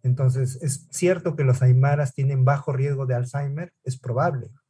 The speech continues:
es nuestra sospecha y la hipótesis, pero tenemos que demostrarlo y eso en los próximos tres años podemos contarlo.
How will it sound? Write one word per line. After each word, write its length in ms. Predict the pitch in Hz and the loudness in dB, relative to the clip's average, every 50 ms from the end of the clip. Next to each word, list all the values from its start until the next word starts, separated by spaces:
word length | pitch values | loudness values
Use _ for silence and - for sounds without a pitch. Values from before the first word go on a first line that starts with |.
| _ _ _ _ | _ _ _ _
es 120 | 127 127 | 0 2
nuestra 280 | 131 143 131 127 135 123 | 2 2 2 4 2 0
sospecha 520 | - 123 117 - - 190 185 - - 127 | 2 0 -4 -4 -2 -4 -4 -2 -4 -4
y 80 | 123 123 | -2 -2
la 120 | 110 110 | -2 -2
hipótesis, 760 | 110 113 117 - - 156 156 - 127 101 104 127 - - _ _ _ _ _ _ _ _ | -4 -6 -4 -2 -2 -2 -2 -4 -8 -8 -8 -12 -14 -18 _ _ _ _ _ _ _ _
pero 280 | _ 139 139 151 160 160 | _ 2 4 4 4 2
tenemos 340 | 160 135 120 127 131 135 | 2 4 6 6 6 6
que 80 | 131 135 | 6 4
demostrarlo 560 | 131 123 117 113 - - 131 127 127 127 127 | 4 4 2 0 -2 0 2 2 2 2 2
y 120 | 120 120 120 | 0 -2 -4
eso 200 | 117 - - 131 | -6 -6 -4 -2
en 80 | 127 | -2
los 100 | 120 110 | -2 -4
próximos 360 | 120 131 123 - - 123 117 127 | -4 -6 -6 -4 -2 -4 -4 -2
tres 220 | 127 127 120 - | -2 -2 -2 -2
años 240 | 127 120 123 123 123 - | -2 0 0 0 0 -2
podemos 400 | 127 117 120 120 117 113 117 - | -2 -2 -2 -2 -4 -8 -10 -12
contarlo. 560 | - 117 117 120 107 104 104 - - 127 127 | -12 -12 -10 -10 -10 -10 -10 -10 -14 -16 -16